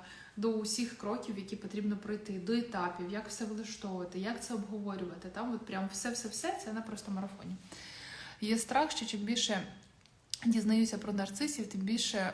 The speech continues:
фокусуюся тільки на цьому типу. А хочеться відпустити всередині і змін. Дякую, завдяки вашим ефірам багато чого стало ясним. Ну, а вже ж, дівчата, ви, е, розумієте, я зараз даю таку вичерпну інформацію для того, щоб дівчата, які були у цьому союзі дуже довго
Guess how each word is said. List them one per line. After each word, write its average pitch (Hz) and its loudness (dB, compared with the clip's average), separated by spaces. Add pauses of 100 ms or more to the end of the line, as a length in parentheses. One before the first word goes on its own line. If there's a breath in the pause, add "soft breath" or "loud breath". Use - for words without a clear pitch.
(120)
фокусуюся 214 -2
тільки 214 0
на 196 2
цьому 202 2
типу. 196 0 (400 loud breath)
А 208 0
хочеться 254 2
відпустити 214 -2
всередині 226 2
і 208 -2
змін. 202 4 (360 loud breath)
Дякую, 233 2
завдяки 202 0
вашим 202 -2
ефірам 240 2
багато 208 0
чого 196 -4
стало 214 -2
ясним. 190 -2 (640 loud breath)
Ну, 285 0
а 247 4
вже 247 2
ж, 190 -4
дівчата, 202 -2 (140)
ви, 247 -2
е, 226 -2
розумієте, 269 0
я 240 2
зараз 240 -2
даю 220 -2
таку 240 -6
вичерпну 240 -2
інформацію 220 -2
для 196 -2
того, 254 -2
щоб 226 -4
дівчата, 214 -2
які 185 -6
були 220 -2
у 220 -2
цьому 202 -2
союзі 220 -2
дуже 208 -2
довго 190 -2